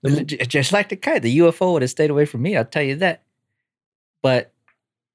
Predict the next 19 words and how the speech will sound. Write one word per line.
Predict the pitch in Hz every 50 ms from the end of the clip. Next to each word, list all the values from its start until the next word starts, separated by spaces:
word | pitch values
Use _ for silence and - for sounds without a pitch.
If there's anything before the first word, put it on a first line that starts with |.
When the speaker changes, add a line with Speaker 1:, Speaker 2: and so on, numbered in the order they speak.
| _ _ _ _ _ _ _ _
Speaker 2:
uh, | - 131 123 117 113 107 104 95 80 - - _ _ _ _ _ _ _ _ _ _ _ _ _ _ _ _ _
Jordan | - - 147 151 151 139
Peele | - 165 147 127
did | 110 135 135 135 -
shoot | - - 139 139 -
this | - 104 95 - -
on | 113 117 113
imax. | 80 95 98 95 92 76 55 53 - - - - - - _ _ _ _ _ _ _ _ _ _ _ _ _ _
So | _ - - 127 110 104
he | 98 110 113
did | 104 131 131 120
intend | 113 104 101 - 120 110 107
for | - - 92
this | 92 90
to | - -
be | 87 90 90
seen | - - - 98 87
on | 80 80
imax. | 80 87 87 82 78 73 82 -